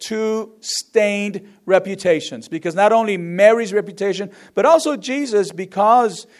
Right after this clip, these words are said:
he, he was born, according to some people, as an illegitimate child, then even his reputation was stained. He did the one thing that a tzaddik would never do,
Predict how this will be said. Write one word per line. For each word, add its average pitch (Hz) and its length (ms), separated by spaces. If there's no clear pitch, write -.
he, 175 240
he 175 180
was 180 220
born, 180 340
according 214 380
to 220 140
some 214 260
people, 208 560
as 185 180
an 170 200
illegitimate 214 600
child, 190 480
then 156 200
even 190 260
his 180 380
reputation 156 760
was 147 180
stained. 135 340
He 208 140
did 262 180
the 226 100
one 269 360
thing 269 400
that 196 180
a 185 40
tzaddik 185 640
would 190 180
never 285 720
do, 220 680